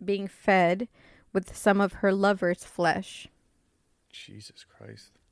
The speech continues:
Speaker 1: The procedure, watched by all of the villagers, would continue, the executioner prolonging the ordeal by taking care not to sever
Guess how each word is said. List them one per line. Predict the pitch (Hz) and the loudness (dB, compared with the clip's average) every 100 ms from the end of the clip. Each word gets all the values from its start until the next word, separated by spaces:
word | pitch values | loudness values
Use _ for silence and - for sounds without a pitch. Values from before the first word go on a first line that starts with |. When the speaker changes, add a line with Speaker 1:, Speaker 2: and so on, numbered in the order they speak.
| - - | -12 0
Speaker 1:
The | 190 | 2
procedure, | 202 220 - 214 208 208 208 - - - | 6 6 6 2 4 4 2 -10 -20 -6
watched | 202 208 254 240 - 196 | 4 8 8 6 -2 2
by | 202 196 - | 4 4 4
all | 185 220 | 4 4
of | 214 | 2
the | 180 175 | 0 -2
villagers, | 190 196 175 156 160 202 - - _ _ _ _ | 2 2 2 0 0 -2 -6 -18 _ _ _ _
would | - 214 | 4 4
continue, | - 240 226 262 233 156 185 - _ _ _ _ _ | 6 4 4 2 2 -2 -6 -10 _ _ _ _ _
the | 185 185 | -4 2
executioner | 190 180 202 - 196 - 185 185 180 | 2 2 0 2 0 0 0 0 0
prolonging | - 202 196 196 233 233 202 | 2 4 6 4 4 2 0
the | 185 170 | -2 2
ordeal | 180 170 180 175 190 | 2 2 0 0 0
by | 202 - 175 | 0 0 0
taking | - 233 220 233 226 | 2 0 2 0 0
care | - 208 190 185 - | 0 2 4 2 2
not | 202 226 349 | 2 2 2
to | - 294 | 0 -2
sever | - 240 226 240 226 | 2 0 4 6 4